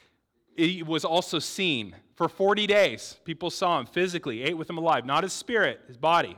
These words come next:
right? And so from that data, we conclude that Jesus really did come back from the dead, that death was undone, that there's a cure for death. And I know that's a bold conclusion, but that's what we have to conclude from the data, from the historical data. And there's several ways people have doubted this. There's several ways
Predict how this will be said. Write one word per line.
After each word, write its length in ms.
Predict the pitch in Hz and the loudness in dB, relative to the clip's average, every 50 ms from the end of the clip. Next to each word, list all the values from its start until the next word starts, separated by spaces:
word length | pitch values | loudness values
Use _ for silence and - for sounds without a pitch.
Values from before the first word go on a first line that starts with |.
| - - | -14 -8
right? 300 | 117 120 135 175 196 - _ _ _ - - - - - - - - - _ - | -6 -4 -4 -4 -6 -8 _ _ _ -20 -20 -20 -20 -20 -20 -20 -20 -18 _ -2
And 180 | 170 180 185 - | 0 0 0 2
so 240 | - 220 214 196 | 2 4 4 4
from 400 | 175 - - - 202 214 240 254 | 2 0 -2 0 2 2 4 4
that 240 | 240 226 226 208 185 | 2 0 0 0 0
data, 240 | 190 202 208 202 185 | 0 2 2 2 0
we 100 | 170 170 | -2 -4
conclude 460 | - 196 185 - - 208 214 220 170 | -4 -6 -10 -8 -4 -2 -2 -2 -4
that 140 | 156 143 135 | -6 -12 -10
Jesus 420 | - 165 170 170 160 202 - - | -8 -8 -6 -6 -6 -8 -10 -8
really 180 | 165 160 156 147 | -8 -6 -6 -4
did 140 | 139 147 143 | -4 -6 -6
come 160 | - - 151 | -6 -6 -4
back 200 | 139 131 135 143 | -2 -2 -4 -4
from 120 | - 170 170 | -6 -8 -8
the 60 | 170 | -6
dead, 240 | 170 220 254 202 - | -2 -2 0 -2 -2
that 140 | 123 117 117 | -4 -8 -6
death 300 | 117 135 139 151 - - | -2 0 0 0 0 -4
was 140 | 175 156 160 | -8 -6 -6
undone, 360 | 165 165 156 185 196 196 143 | -6 -4 -2 -2 0 -2 -2
that 120 | 127 113 | -4 -6
there's 180 | - 143 135 - | -6 -6 -6 -6
a 40 | 135 | -8
cure 240 | - - - 151 143 | -12 -10 -10 -8 -8
for 140 | - - | -8 -4
death. 220 | 165 190 214 160 - - - - - - - | 0 2 2 2 0 -4 -20 -20 -20 -12 -4
And 100 | 160 151 | 0 2
I 80 | 165 170 | 2 4
know 180 | 185 190 208 | 6 6 8
that's 200 | 226 240 226 - | 8 8 6 6
a 60 | 226 196 | 4 2
bold 280 | 180 208 214 196 - | 4 4 2 2 0
conclusion, 680 | - 226 202 180 - - 226 226 208 156 139 110 92 95 - _ _ _ _ _ _ - | -4 -8 -8 -8 -6 -6 -4 -4 -4 -6 -8 -12 -12 -16 -20 _ _ _ _ _ _ -4
but 140 | 180 175 - | -4 0 2
that's 220 | 196 214 220 - | 2 0 0 0
what 140 | 226 214 214 | -2 -4 -2
we 100 | 233 196 | -4 -6
have 260 | 156 - 208 202 - - | -2 0 0 0 0 -2
to 80 | 196 | -10
conclude 400 | 175 - 180 175 - - 180 165 | -8 -8 -10 -10 -8 -6 -8 -8
from 160 | - - 160 151 | -8 -10 -10 -8
the 80 | 143 | -6
data, 340 | 135 160 165 165 123 92 - - _ _ _ _ _ _ _ _ _ _ | -6 -6 -6 -6 -8 -10 -12 -18 _ _ _ _ _ _ _ _ _ _
from 160 | - 165 170 | -6 -4 -2
the 100 | 165 160 | -2 -2
historical 640 | 139 180 180 - - - 175 165 170 165 170 175 165 | -2 -4 -6 -8 -8 -6 -4 -2 -2 -2 -4 -4 -4
data. 260 | 156 180 190 180 156 | -2 0 0 0 0
And 120 | 147 156 | 0 0
there's 140 | 185 190 - | -2 -2 -2
several 320 | - - 240 269 285 311 277 | 0 0 2 2 2 2 2
ways 200 | 254 226 208 - | 2 2 2 0
people 240 | - 226 190 202 | -4 -8 -4 -4
have 140 | 202 165 147 | -4 -4 0
doubted 320 | 165 165 165 175 190 190 220 | 2 4 4 4 4 0 -2
this. 180 | 233 - - | -4 -6 -6
There's 160 | - 160 143 | -10 -10 -8
several 260 | - - 196 180 180 165 | -6 -6 -4 -4 -4 -2
ways 220 | 165 156 143 - | -2 -4 -4 -6